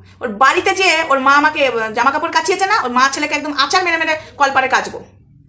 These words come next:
ওই জন্য ও ভয়ে নামটাও নিতে পারেনি, আমি তো বলে দিয়েছি।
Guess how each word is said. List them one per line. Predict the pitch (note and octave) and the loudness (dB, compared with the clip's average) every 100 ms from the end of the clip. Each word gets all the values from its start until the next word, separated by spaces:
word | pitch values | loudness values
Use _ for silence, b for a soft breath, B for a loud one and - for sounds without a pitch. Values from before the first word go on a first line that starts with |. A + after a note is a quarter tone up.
| - b b | -20 b b
ওই | C4 | -2
জন্য | B3+ D4 | 0 0
ও | D#4 | -2
ভয়ে | A#3+ B3 | 0 0
নামটাও | B3+ C4 D#4+ | 0 0 0
নিতে | D4+ B3+ | 0 -2
পারেনি, | A3+ G3 F3+ D3 - | -2 -4 -8 -8 -6
আমি | D4 | -4
তো | D#4+ | -2
বলে | B3+ G#3 | -2 -2
দিয়েছি। | F3+ E3+ - - | -4 -10 -12 -14